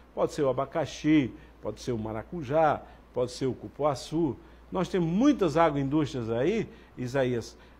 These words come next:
com a produção pequena de frutas e, às vezes, não viabiliza a agroindústria, tá lá paralisada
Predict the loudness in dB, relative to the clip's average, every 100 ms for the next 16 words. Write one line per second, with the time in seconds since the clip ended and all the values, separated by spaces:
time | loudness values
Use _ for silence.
0 | -10 -2 2 2 2 -4 -4 -6 -4 -4
1 | -4 0 2 2 0 -2 -2 -2 -2 -2
2 | -6 -4 -4 2 2 0 -2 -2 -2 -4
3 | -2 0 2 4 4 4 2 2 0 4
4 | 6 6 2 0 -2 -2 -2 2 6 4
5 | 2 0 2 0 0 4 4 4